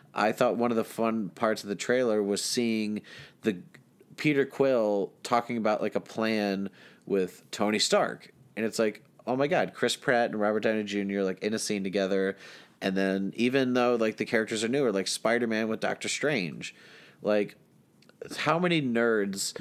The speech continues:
have dreamed about, like, those two characters being on the big screen together? Because one thing I learned, and I'll admit, I've only been reading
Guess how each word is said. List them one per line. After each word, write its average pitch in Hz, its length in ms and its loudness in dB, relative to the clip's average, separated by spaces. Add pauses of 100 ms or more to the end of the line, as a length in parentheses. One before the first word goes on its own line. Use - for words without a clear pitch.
(440)
have 110 180 -4
dreamed 117 460 0
about, 104 280 2
like, 98 180 -2
those 110 260 2
two 117 160 0
characters 95 880 0 (480)
being 113 240 4
on 104 60 2
the 101 60 0
big 156 200 2
screen 107 280 0
together? 92 380 2
Because 104 580 0 (1000)
one 156 220 2
thing 196 220 2
I 127 180 4
learned, 110 360 2
and 98 120 0
I'll 190 200 4
admit, 117 340 0
I've 180 180 2
only 214 240 -2
been 143 240 0 (320)
reading 123 560 0